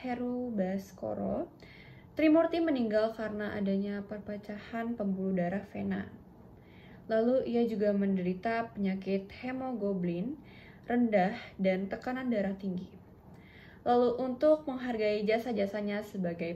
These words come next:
pahlawan kemerdekaan Indonesia, ia dimakamkan di T M P Kalibata.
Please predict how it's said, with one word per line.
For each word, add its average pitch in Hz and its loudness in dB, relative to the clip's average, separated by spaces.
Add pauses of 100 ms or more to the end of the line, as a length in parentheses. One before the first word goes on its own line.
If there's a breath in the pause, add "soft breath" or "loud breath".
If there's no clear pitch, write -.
(140)
pahlawan 240 -2
kemerdekaan 190 -4
Indonesia, 185 -4 (800 loud breath)
ia 294 4
dimakamkan 220 0
di 170 -2 (160)
T 220 0
M 226 -2
P 208 -2
Kalibata. 180 -6